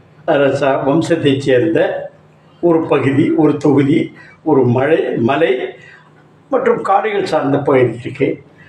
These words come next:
அங்க விளைவிக்கக்கூடிய பொருட்கள், உற்பத்தி செய்யக்கூடிய பொருட்கள் மூன்றில் ஒரு பகுதியை, அஹ், அந்த வனத்தை சுற்றி உள்ள பகுதியை அரசாலும் அரசுக்கு செலுத்த வேண்டும்.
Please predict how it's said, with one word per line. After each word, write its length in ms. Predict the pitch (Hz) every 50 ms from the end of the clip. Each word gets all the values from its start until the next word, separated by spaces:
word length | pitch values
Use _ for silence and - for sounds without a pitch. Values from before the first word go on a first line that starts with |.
| - - - - - - - _ -
அங்க 580 | 170 214 247 247 277 269 240 180 180 208 247 254 - 160 156
விளைவிக்கக்கூடிய 1120 | 220 269 302 311 302 277 - - 247 - - - 180 185 180 165 156 165 185 208 254 - -
பொருட்கள், 500 | - 165 156 139 156 - 185 185 185 170
உற்பத்தி 420 | 175 170 - - 285 277 - 262
செய்யக்கூடிய 520 | 196 - - 196 190 185 - 165 160 160 160 156
பொருட்கள் 400 | 156 156 139 - - 185 190 185
மூன்றில் 460 | 160 156 180 226 247 247 240 254 233
ஒரு 240 | 196 165 156 147 131
பகுதியை, 720 | 127 156 139 127 131 135 143 160 208 - - - - - - - - - - - - - - - - - -
அஹ், 500 | - - 254 240 226 214 208 202 190 185
அந்த 640 | - - - - - 202 202 196 185 170 160 156 147 151 151 156 - 151
வனத்தை 340 | 160 175 202 196 220 208
சுற்றி 340 | 180 - - 170 - - 175
உள்ள 180 | 160 151 151 151
பகுதியை 560 | - 135 147 147 139 135 139 135 139 151 143 -
அரசாலும் 580 | 127 139 170 165 - 175 156 135 135 - 139 -
அரசுக்கு 460 | - 151 160 160 - - - - 170
செலுத்த 360 | - - 160 131 127 - -
வேண்டும். 380 | - - - - - - -